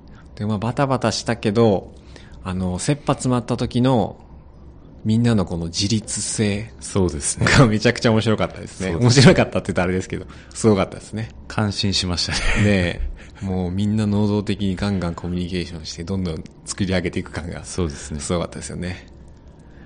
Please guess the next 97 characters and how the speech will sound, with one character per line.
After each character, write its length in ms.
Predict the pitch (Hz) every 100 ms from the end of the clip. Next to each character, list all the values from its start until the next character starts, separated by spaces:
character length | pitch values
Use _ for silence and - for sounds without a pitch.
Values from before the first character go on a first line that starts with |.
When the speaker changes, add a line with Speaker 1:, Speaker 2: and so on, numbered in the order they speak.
| - -
Speaker 2:
う 60 |
ん。 120 | 76 92
Speaker 1:
う 20 |
ん。 20 |
Speaker 2:
こ 140 | 92 95
れ 80 |
が 100 | 90
漏 160 | 90 98
れ 100 | 95
て 160 | - 85
る 140 | 78
だ 140 | 82
ろ 140 | 82 82
う 80 | 78
か 120 | 78
ら、 320 | 71 73 73 - - - -
そ 160 | -
れ 100 | 82
を 220 | 82 80 80
率 220 | - 85
先 320 | - 87 82
し 100 | -
て 60 | 87
引 60 |
き 200 | 80 -
受 180 | 87 -
け 60 | 76
る 60 |
み 80 | 76
た 100 | 76
い 60 | 76
な 80 | 73
Speaker 1:
そ 40 |
う 40 | -
そ 180 | - 76
う 40 |
そ 100 | 87
う。 20 |
Speaker 2:
動 80 | 80
き 200 | 73 78
が 200 | 73 71 -
す 180 | - 87
ご 120 | 85
い 60 |
で 60 | 71
す 180 | - -
ね。 220 | 67 62
Speaker 1:
ね。 280 | 95 95 - - - - - - - -
ま 80 | 120
あ 20 |
こ 120 | 117 139
れ 80 |
良 120 | 139 139
か 100 | 110
っ 80 |
た 100 | 98
の 60 | 90
は 40 |
あ 20 | 87
れ 60 |
で 60 | 92
す 20 |
よ 60 | 92
ね。 100 | 95
そ 120 | 95
の 60 | 98
メ 120 | 104
ン 80 | 101
バ 80 |
ー 40 | 98
の 100 | 95
う 40 |
ち 100 | 90
の 60 | 92
一 220 | 92 95
人 100 | 90
が、 220 | - - - - - - - -
え 120 | 76
っ 60 | 73 -
と、 720 | 67 - - - - - -
そ 160 | - 101
の 260 | 98 - - - - - -
何 180 | 101 110
日 180 | 120 -
か 120 | 98
前 200 | 82 85
に 260 | 87 - - -
Speaker 2:
は 100 | 87
い 80 |
は 80 | 85
い。 60 | -
Speaker 1:
集 80 | 98
ま 100 | 92
っ 20 |
た 140 | 92
時 220 | 87 -
に、 160 | 85